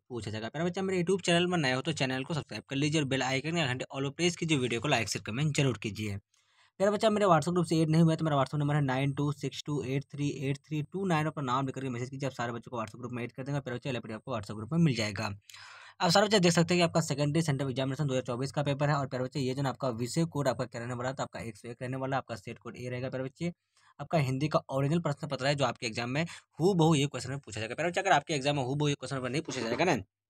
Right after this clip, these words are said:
तो आप लोग एग्जाम देने के बाद चैनल को बिल्कुल अनसब्सक्राइब कर लीजिएगा। कुल प्रश्न आपका एक सौ छः रहने वाला, आपका एक सौ एन परीक्षा क्या रहेगा, तो ऑब्जेक्टिव और छः आपका सब्जेक्टिव प्रश्न रहने वाला, आपका तीन घंटा पन्द्रह मिनट का समय दिया जाएगा और आपका एक सौ नंबर का एग्जाम होने वाला है। चलिए प्यारे बच्चे, आप सारे बच्चों को मैं डायरेक्टली पहले क्वेश्चन को लेके जाता हूँ। तो प्यारे बच्चे, आपका एक से लेकर एक सौ तक का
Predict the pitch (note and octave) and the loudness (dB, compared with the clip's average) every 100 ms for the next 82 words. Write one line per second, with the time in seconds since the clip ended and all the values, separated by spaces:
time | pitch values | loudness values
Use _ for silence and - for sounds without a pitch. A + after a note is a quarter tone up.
0 | - - - F3+ F#3 F#3+ D3 F#3 D#3+ D3+ | -20 -20 2 4 6 6 6 6 6 4
1 | D#3 D#3+ D3+ C3+ C3+ F3+ C3+ E3+ B2 G#2+ | 6 6 4 4 2 0 0 0 -2 -4
2 | - D3+ E3 B2+ G#2 G#2+ A2 G#2+ G2+ - | -6 -4 -2 0 -2 -4 -4 -6 -8 -14
3 | - - - - G#3+ G#3 G#3+ F#3 F3 E3+ | -12 -14 -4 0 6 8 10 8 8 6
4 | D#3 F3 - D#3+ D#3 D#3 E3 D3+ - C3+ | 6 2 4 4 4 4 4 2 2 0
5 | D3 D3+ D#3 D#3 C3+ D3 C#3+ C3 C#3 D#3+ | 0 0 -2 0 -2 -4 -4 -2 -2 -2
6 | F3+ F3 C3 C3 C#3 D#3+ B2+ - B2+ C#3+ | -2 -2 -2 -4 -2 -2 -2 -6 -6 -6
7 | C#3+ A2 B2 C#3 A#2 C3+ B2+ C3+ C#3+ - | -8 -8 -10 -10 -8 -6 -6 -4 -6 -8
8 | - - C#3 C3+ C3 B2 B2+ B2+ - A#2+ | -10 -8 -6 -6 -6 -8 -8 -10 -12 -6
9 | C#3 D3 D3+ D3+ F#3 F3+ - - - D#3+ | -2 0 0 2 2 0 -10 -12 0 2
10 | D#3+ D#3+ E3+ F3 D#3 C#3 D3 B2+ A#2 C3 | 4 4 4 2 0 0 0 -2 -2 -2
11 | D3+ C3+ C#3+ A2+ G2+ G#2 A2 G#2+ - - | 0 0 0 0 -2 -4 -2 -4 -8 -18
12 | - - - G#3 G#3+ G#3+ - G3 E3 E3 | -18 -14 -2 2 4 4 4 6 6 6
13 | E3 E3+ F3 E3+ C#3+ C#3+ D#3 D3 D3 E3 | 4 4 6 6 6 4 4 4 4 2
14 | - _ C#3 D3+ E3 D#3 D3+ D3 D#3+ E3 | -4 _ -2 2 4 6 6 4 4 2
15 | E3+ D3+ C#3 D3 C#3 C#3 C#3 D3 C#3+ C3+ | 2 2 2 2 2 2 0 0 -2 -2
16 | - C#3+ C#3+ D3 | -2 -6 -2 0